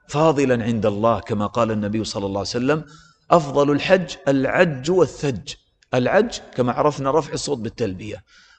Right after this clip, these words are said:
والثج كثرة إراقة دماء الهدايا في الحج، وكذلك الأضاحي لمن أراد أن يضحي. فهذا النحر يذكرنا بموقف إبراهيم عليه الصلاة والسلام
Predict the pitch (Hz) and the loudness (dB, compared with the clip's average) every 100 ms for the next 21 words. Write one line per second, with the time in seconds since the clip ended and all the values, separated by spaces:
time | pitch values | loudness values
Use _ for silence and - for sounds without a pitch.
0 | - 139 - 196 196 - - - - - | 2 2 4 4 4 2 -12 -18 -12 -2
1 | 196 - 90 208 - - 131 135 151 147 | -2 -2 -4 -4 -6 -6 0 2 2 2
2 | 117 110 117 135 135 107 104 95 110 104 | -2 0 0 0 0 -2 0 2 4 2
3 | 92 - 101 - 98 - - _ _ _ | -2 -6 -10 -8 -8 -10 -18 _ _ _
4 | _ _ _ _ _ 107 113 123 117 110 | _ _ _ _ _ -4 -2 0 0 -2
5 | 107 - 127 151 156 127 117 107 101 101 | -4 -6 0 2 6 4 4 -4 -4 -8
6 | 101 98 101 92 92 - - - - _ | -8 -8 -8 -10 -12 -14 -14 -14 -18 _
7 | _ _ _ _ _ _ _ _ - 127 | _ _ _ _ _ _ _ _ 0 2
8 | - - - - - - _ _ _ _ | 2 -6 -18 -20 -20 -20 _ _ _ _
9 | _ _ _ _ _ - 139 202 196 190 | _ _ _ _ _ -4 4 4 4 0
10 | 185 - - 147 135 170 151 147 - - | -2 -14 -6 -2 0 0 -2 -6 -8 -4
11 | 127 123 - 165 156 135 117 127 226 170 | -2 -2 -2 2 2 2 0 4 4 4
12 | - 175 170 160 165 165 175 151 156 156 | -6 2 4 4 0 -6 -6 -4 -4 -4
13 | 151 220 190 185 | -4 -2 -2 -4